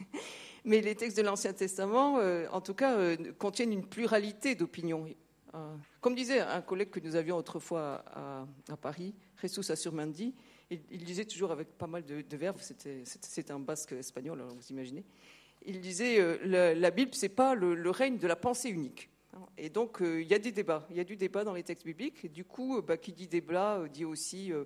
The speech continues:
réflexion, dit discernement. Donc ça, c'est assez intéressant. Euh, ce sont des textes aussi, euh, qui, qui se relisent, c'est-à-dire, euh, ce sont, ce sont des textes qui ont connu un long processus, euh,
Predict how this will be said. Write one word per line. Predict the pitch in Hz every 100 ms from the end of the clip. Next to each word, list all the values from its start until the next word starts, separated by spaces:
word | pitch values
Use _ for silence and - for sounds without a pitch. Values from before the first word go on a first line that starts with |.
| - - _
réflexion, | - 165 160 - 180 185 202
dit | 196 170
discernement. | 147 147 147 147 135 175 285 - _ _ _ _ -
Donc | 170
ça, | - 196
c'est | 185
assez | 156 156 185
intéressant. | 165 170 156 160 240 311 - _ _ _ _ -
Euh, | 202 190 170 165 127 101
ce | - 240
sont | 254
des | 226 202
textes | 254 277 -
aussi, | 214 202 - 262 294 302
euh, | 196 185 185 185 - - - - _ -
qui, | - 214 214
qui | 220
se | 214 247
relisent, | 240 262 233 196 147 147 -
c'est-à-dire, | - 160 170 170 277 196
euh, | 180 175 165 - _ _ _ _
ce | - 214
sont, | - -
ce | - 214
sont | 220
des | 196
textes | 196 269 -
qui | 220
ont |
connu | 190 - 226 254 285
un | 196
long | 196 269 311
processus, | 254 220 208 196 226 233 - 175
euh, | 170